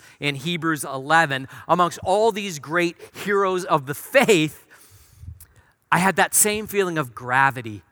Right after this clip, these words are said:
that same feeling of preeminence as I, as I considered a certain name on that list.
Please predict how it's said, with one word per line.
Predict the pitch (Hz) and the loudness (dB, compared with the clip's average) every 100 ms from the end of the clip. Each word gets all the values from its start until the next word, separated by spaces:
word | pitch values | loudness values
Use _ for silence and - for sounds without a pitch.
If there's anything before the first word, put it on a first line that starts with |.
| _ _ _ _ _ _ _ - - _ | _ _ _ _ _ _ _ -20 -20 _
that | 151 | -4
same | - 196 190 | 0 0 -2
feeling | 190 196 170 | -2 -2 -2
of | 151 | -4
preeminence | - - 170 151 156 156 131 110 - - - - - - _ _ _ _ _ _ _ | -8 -10 -6 -2 -2 -2 -8 -6 -2 0 -2 -8 -20 -20 _ _ _ _ _ _ _
as | 127 | -10
I, | 139 | -8
as | 135 | -6
I | 151 | -8
considered | 151 147 - 160 | -6 -8 -6 -6
a | 135 | -6
certain | - 190 208 151 | -4 -2 -4 -4
name | 139 135 | -4 -4
on | 127 | -4
that | 120 117 | -6 -6
list. | 101 98 - - | -8 -14 -16 -18